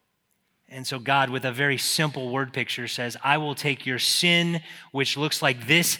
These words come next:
stain that seems irreparable,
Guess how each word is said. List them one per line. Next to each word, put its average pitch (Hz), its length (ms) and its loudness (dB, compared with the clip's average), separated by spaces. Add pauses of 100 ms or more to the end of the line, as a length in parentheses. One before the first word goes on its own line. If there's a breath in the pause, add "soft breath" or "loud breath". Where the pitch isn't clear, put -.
(240 loud breath)
stain 156 800 2 (300 soft breath)
that 131 140 -2
seems 139 320 -2 (140)
irreparable, 151 960 2